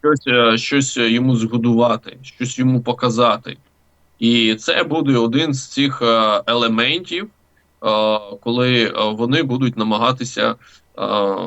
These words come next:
продемонструвати, що «а ми можемо ще і на правий берег вийти,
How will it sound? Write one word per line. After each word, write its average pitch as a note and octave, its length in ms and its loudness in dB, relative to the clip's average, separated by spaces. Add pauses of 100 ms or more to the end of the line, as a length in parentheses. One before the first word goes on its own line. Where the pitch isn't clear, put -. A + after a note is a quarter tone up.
(320)
продемонструвати, A#2 640 0
що A2 220 -8
«а A#2 140 0
ми B2 160 4
можемо D3+ 520 2
ще C3 200 -4
і B2+ 140 0
на A#2+ 140 0
правий B2 340 0
берег G#2 440 -4
вийти, - 440 -14